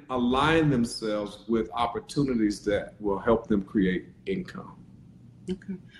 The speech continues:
Speaker 2: The first thing is, as Markeith said, identify what makes you come alive, right? We, we have this, this internal barometer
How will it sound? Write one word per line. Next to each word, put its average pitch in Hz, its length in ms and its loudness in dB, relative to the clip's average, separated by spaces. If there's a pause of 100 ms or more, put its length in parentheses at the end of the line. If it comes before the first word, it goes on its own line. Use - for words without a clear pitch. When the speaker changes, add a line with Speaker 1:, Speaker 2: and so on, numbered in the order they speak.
Speaker 2:
The 196 100 6
first - 380 4
thing 196 220 4
is, 196 180 4
as 185 220 4
Markeith 202 400 2
said, 233 260 -2
identify 170 1120 2
what 156 520 0
makes 160 460 -2
you 180 80 0
come 190 340 0
alive, 233 600 2 (480)
right? - 260 4
We, 311 240 10
we 359 180 10
have 254 400 4
this, 190 340 6 (400)
this 208 240 4 (100)
internal 233 800 4
barometer 156 800 4